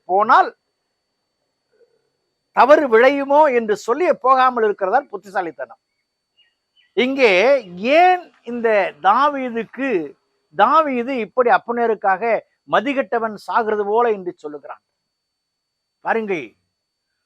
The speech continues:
ஒளிமுக வாசலின் அருகிலே அல்லது அடைக்கல பட்டணத்தின் அருகிலே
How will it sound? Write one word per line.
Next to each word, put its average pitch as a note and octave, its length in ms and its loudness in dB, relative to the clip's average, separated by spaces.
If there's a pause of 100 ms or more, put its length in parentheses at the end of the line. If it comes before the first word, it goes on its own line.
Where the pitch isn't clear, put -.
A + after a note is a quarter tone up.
(140)
ஒளிமுக D4+ 640 6
வாசலின் A#3+ 680 -2 (140)
அருகிலே D#3 440 -4 (840)
அல்லது C#4 320 4
அடைக்கல D4+ 560 4 (180)
பட்டணத்தின் A#3 600 -4 (100)
அருகிலே E3 400 -4